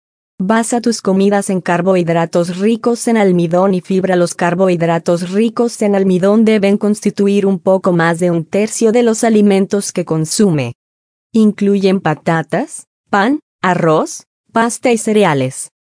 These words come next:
Elija variedades con alto contenido de fibra o integrales, como pasta de trigo integral, arroz integral o papas con piel. Contienen más fibra que los carbohidratos blancos o refinados con almidón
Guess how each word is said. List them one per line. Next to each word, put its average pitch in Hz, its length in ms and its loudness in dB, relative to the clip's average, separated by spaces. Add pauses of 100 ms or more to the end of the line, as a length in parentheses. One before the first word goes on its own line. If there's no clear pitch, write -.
(200)
Elija 226 520 2
variedades 196 720 2
con 190 240 0
alto 180 320 -2
contenido 190 640 0
de 190 100 0
fibra 190 480 0
o 185 60 2
integrales, 170 920 -2 (220)
como 190 320 2
pasta 180 400 -2
de 170 100 0
trigo 208 360 0
integral, 170 600 0 (220)
arroz 208 460 0
integral 185 560 2
o 196 80 2
papas 196 400 -4
con 220 240 0
piel. 156 400 0 (480)
Contienen 208 640 0
más 185 240 -2
fibra 208 320 2
que 185 160 -2
los 165 180 0
carbohidratos 175 960 0
blancos 202 560 0
o 180 60 2
refinados 196 680 0
con 180 220 -2
almidón 165 580 0